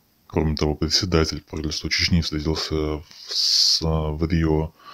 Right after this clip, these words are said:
губернатора Петербурга и договорился о сотрудничестве регионов. «Инвестор ищет, где безопаснее, где лучше рентабельность. Всё это есть в Чечне», заявил Рамзан Кадыров.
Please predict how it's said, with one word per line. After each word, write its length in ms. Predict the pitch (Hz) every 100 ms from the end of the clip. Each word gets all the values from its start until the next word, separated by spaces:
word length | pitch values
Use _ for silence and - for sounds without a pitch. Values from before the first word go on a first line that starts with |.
| - - - - -
губернатора 600 | 113 95 90 87 80 78
Петербурга 680 | - - 78 76 76 107 120
и 140 | 135 147
договорился 600 | 139 110 87 113 - 117
о 40 |
сотрудничестве 680 | - 104 87 90 101 - 135
регионов. 600 | 107 87 73 71 69 69 - - _ _ _ -
«Инвестор 440 | 104 90 139 - 143
ищет, 340 | - 110 131
где 140 | 98 90
безопаснее, 840 | 80 78 - 71 - 107 135 139 _
где 160 | - 104
лучше 380 | 90 85 - 98
рентабельность. 840 | 95 90 71 65 64 58 - - - - - - - - -
Всё 280 | - - 175
это 140 | 190
есть 240 | 95 90 -
в 20 |
Чечне», 440 | 101 - 82 73
заявил 320 | 71 76 76
Рамзан 360 | 73 76 73 76
Кадыров. 480 | 87 104 85 62